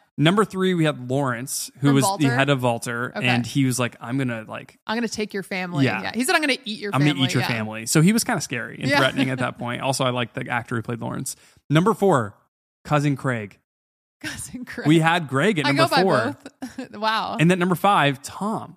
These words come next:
Speaker 2: Wow.
Speaker 1: So I think it's kind of interesting. The only characters that are in the show right now are Kendall, Greg, and Tom that are left from our season one, episode one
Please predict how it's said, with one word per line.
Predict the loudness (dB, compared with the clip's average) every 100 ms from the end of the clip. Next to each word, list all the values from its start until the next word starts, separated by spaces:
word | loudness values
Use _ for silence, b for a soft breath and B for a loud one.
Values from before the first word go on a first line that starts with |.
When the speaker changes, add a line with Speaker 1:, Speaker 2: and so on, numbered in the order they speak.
| _
Speaker 2:
Wow. | -8 -4 -2 -2
Speaker 1:
So | 2 4 2 -2 _ _ _ _ _ -2
I | 2
think | 2
it's | 0
kind | 2 0
of | 2
interesting. | 0 0 0
The | 0
only | 2 0 2
characters | 0 0 0
that | 0
are |
in | 2 0
the |
show | 2 2 2
right | 2 0
now | -6 -6 -8 -10 _ _ _ -2
are | -2
Kendall, | 0 0 2 2
Greg, | 2 0 -2
and | -4
Tom | -4 -6 -6 -10 -14 _ _
that | 2
are | 4
left | 4 2 2 -2
from | 0
our | 0
season | 2 2 2
one, | 0 -4
episode | -6 -6 -4 -4
one | -4 -10 -10